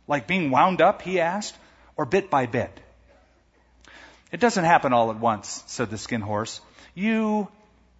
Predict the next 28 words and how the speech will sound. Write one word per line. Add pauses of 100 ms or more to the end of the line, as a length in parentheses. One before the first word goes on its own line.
(580)
you
become. (960)
It
takes
a
long
time. (920)
That's
why
it
doesn't
often
happen
to
people
who
break
easily, (600)
or
have
sharp
edges, (560)
or
have
to
be
carefully
kept.